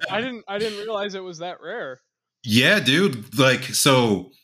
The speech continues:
Speaker 1: there, there was only one, if I remember correctly, there was only one model of the P S three that was capable of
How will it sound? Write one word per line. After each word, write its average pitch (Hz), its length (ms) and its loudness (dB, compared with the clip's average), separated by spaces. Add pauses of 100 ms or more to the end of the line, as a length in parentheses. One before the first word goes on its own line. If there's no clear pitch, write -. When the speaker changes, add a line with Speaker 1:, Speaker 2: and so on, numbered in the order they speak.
(140)
Speaker 1:
there, 127 340 2
there 123 160 2
was 143 200 4
only 160 240 6
one, 123 720 4
if 104 120 0
I 110 80 4
remember 104 400 4
correctly, 82 500 -4 (180)
there 113 100 2
was 120 100 4
only 117 200 4
one 104 340 4
model 113 420 2
of 87 140 -4
the 92 100 0
P - 220 -2
S 110 140 0
three 90 380 0 (160)
that 95 100 0
was 85 120 0
capable 101 580 0
of 82 280 -6